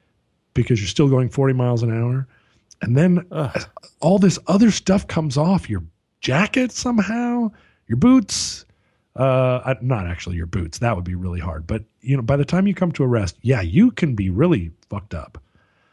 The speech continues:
Speaker 1: But to die, and usually I think it's that they hit a tree.
Speaker 2: I think
Speaker 1: But
Speaker 2: Sonny
Speaker 1: even
Speaker 2: Bono hit a tree, but I'm not sure.
Speaker 1: But even that, like, hit a tree?
Speaker 2: Yeah.
Speaker 1: What, he's Sonny Bono. How fast is he fucking going?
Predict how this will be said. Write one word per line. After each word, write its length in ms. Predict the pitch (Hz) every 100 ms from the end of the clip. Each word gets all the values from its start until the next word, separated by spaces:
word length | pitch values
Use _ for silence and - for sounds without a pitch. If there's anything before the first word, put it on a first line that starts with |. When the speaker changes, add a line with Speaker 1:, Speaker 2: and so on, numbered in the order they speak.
| _ _
Speaker 1:
But 180 | 131 123
to 100 | 135 127 113 -
die, 560 | 120 139 180 226 240 226 - _ _ _ _ _ _ _ _ _ _ _ _ _ _ _ _ _ -
and 180 | 143 185
usually 320 | 214 233 262
I 40 | 202
think 220 | 208 180
it's 200 | 175 -
that 160 | 151 131
they 100 | 131
hit 240 | - 190
a 80 | 107
tree. 480 | - - 156 208 269
Speaker 2:
I 60 |
think 200 | - 359
Speaker 1:
But 40 | 370
Speaker 2:
Sonny 240 | 254 330
Speaker 1:
even 80 | 254
Speaker 2:
Bono 260 | 240 233 208
hit 160 | 190
a 60 | 151
tree, 400 | - 180 170 113
but 100 | 117
I'm 160 | 120
not 200 | 123 113
sure. 420 | - - 85 78 -
Speaker 1:
But 80 | 208
even 280 | 254 254 196
that, 280 | 202 202
like, 200 | 147 120
hit 260 | - - 220
a 80 | 214
tree? 640 | - - 175 269 285 - - _ _
Speaker 2:
Yeah. 160 | 117 110
Speaker 1:
What, 160 | 104 101 _ - -
he's 240 | - 254 202
Sonny 400 | - 294 294 233
Bono. 580 | 131 190 269 285 151 123
How 180 | 160 202
fast 420 | - 226 214 240
is 80 | 214
he 200 | 226 -
fucking 420 | - 214 226 233
going? 400 | 202 269 330 90